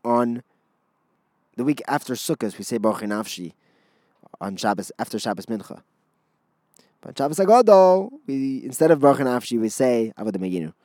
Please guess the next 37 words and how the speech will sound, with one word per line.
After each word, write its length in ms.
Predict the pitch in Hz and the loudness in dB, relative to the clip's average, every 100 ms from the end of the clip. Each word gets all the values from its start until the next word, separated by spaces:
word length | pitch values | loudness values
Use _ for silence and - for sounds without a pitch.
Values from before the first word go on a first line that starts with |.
| _ _ _ _ _ _ _ _ _ _ - | _ _ _ _ _ _ _ _ _ _ -2
Biur 200 | 160 185 | 4 6
Halacha 360 | 165 190 202 160 | 6 4 4 4
brings 200 | 156 143 | 2 2
down 160 | 135 | 0
that 80 | 123 | 0
the 80 | 123 | 0
Vilna 240 | 143 143 | 0 2
Gaon 240 | 143 143 131 | 4 2 0
did 180 | 131 | -4
not 320 | 131 139 160 - | -2 -4 -4 -2
say 80 | |
the 80 | 131 | 0
Agoda 500 | 113 107 107 92 90 | 0 0 0 0 -4
on 160 | 110 98 | -6 -8
Shabbos 240 | 98 85 | -10 -12
HaGadol, 380 | 92 - 190 190 - _ _ _ _ _ - | -6 0 0 0 -6 _ _ _ _ _ -8
but 180 | 127 117 | -8 -2
the, 240 | 135 131 | -2 -2
the 140 | 123 139 | -4 -4
reason 420 | 165 208 180 156 | -2 0 0 -2
to 200 | 208 254 | -2 -2
say 240 | 196 202 180 | 2 4 6
them 260 | 175 165 | 6 6
is 120 | 151 | 0
because 320 | 131 143 156 185 | -4 -2 -2 -2
Shabbos 240 | 185 170 | -4 -4
HaGadol 420 | 143 160 160 139 | -2 -2 0 -2
is 140 | 147 131 | -4 -6
the 100 | 139 | 0
beginning 680 | 156 139 165 202 190 175 | 0 4 4 4 2 0
of 320 | 156 175 151 | 2 2 2
the 120 | 156 151 | 0 4
Geula 440 | 156 208 208 156 | 4 6 6 6
and 100 | 151 | 6
all 100 | 170 | 4
the 100 | 160 | 2
Nisim 800 | 143 156 214 - 131 120 127 | -2 -6 -6 -4 -2 -4 -4